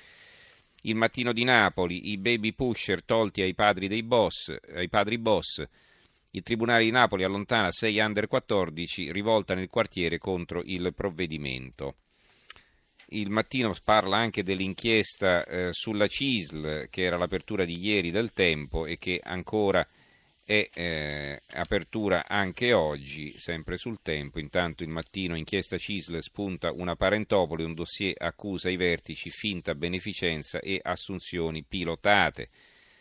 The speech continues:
Eh, il Tempo invece, l'apertura, nella cisl il malcostume è un cancro che ci uccide, la lettera shock del segretario confederale Bernava ai vertici di Roma, ecco i mega stipendi fino al duemilaquattordici e le somme in teoria da restituire.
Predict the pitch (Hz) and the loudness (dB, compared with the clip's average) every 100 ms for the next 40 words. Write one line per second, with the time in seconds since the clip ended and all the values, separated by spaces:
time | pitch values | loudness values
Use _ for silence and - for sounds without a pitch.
0 | _ _ _ _ _ _ - 90 87 78 | _ _ _ _ _ _ -8 -4 -2 -2
1 | 76 73 73 - _ - 110 - 123 110 | -2 -4 -8 -12 _ -8 -8 -2 2 2
2 | 90 113 110 95 92 90 85 104 113 92 | 2 -4 0 0 0 0 -2 -2 -4 -2
3 | 85 85 98 98 131 107 90 87 92 - | -2 0 0 0 0 -4 -4 -2 -2 -2
4 | 104 - 120 101 90 - 110 92 90 98 | -6 -2 -2 0 0 2 2 2 -2 -2
5 | - 135 - 104 85 76 87 95 104 110 | -4 -4 -4 -4 -4 -2 -2 2 2 2
6 | - 95 - 110 98 85 82 98 87 90 | 0 -2 0 0 0 -2 -4 -4 -4 0
7 | 98 85 87 - 92 95 95 87 85 104 | 0 0 -4 -4 0 4 6 4 0 0
8 | 98 87 76 82 95 - 85 113 110 90 | 2 2 2 2 0 -2 -10 -6 -2 0
9 | 78 98 - 90 92 98 92 - 95 104 | 0 -2 -2 -4 -2 -2 -2 -4 -2 0
10 | 87 78 - 92 82 92 95 104 - 120 | 0 -4 -6 -4 -2 -2 0 0 0 -2
11 | 90 73 73 - 95 95 98 80 80 - | -2 -4 -6 -4 -4 -2 -2 -4 -6 -6
12 | 98 90 87 76 76 76 80 80 - 92 | -8 -6 -4 -4 -6 -4 -2 -2 -4 -6
13 | - 85 - 78 73 71 69 69 | -6 -10 -10 -8 -6 -6 -6 -6